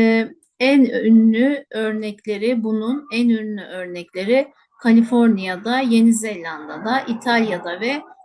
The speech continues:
İzlanda'dadır. Şuradaki in, gördüğünüz gibi D, D'deki dakı, buradaki bütün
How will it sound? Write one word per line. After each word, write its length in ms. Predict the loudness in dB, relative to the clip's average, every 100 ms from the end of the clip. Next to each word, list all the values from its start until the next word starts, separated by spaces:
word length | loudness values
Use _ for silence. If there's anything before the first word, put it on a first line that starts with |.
| _
İzlanda'dadır. 1080 | -2 0 0 0 -2 -6 -14 -16 -10 -6 -6
Şuradaki 680 | -8 -4 -2 -2 -8 -12 -12
in, 340 | -4 -2 -4 _ _ _ _ _ _ _ _
gördüğünüz 640 | -6 -4 -4 -6 -8 -12 -16
gibi 480 | -12 -6 -4 -4 -6
D, 240 | -8 -8 -6
D'deki 500 | -8 -10 -14 -14 -16
dakı, 380 | -14 -10 -12 -12 _ _ -14
buradaki 440 | -10 -6 -6 -4 -4
bütün 480 | -2 0 0 -4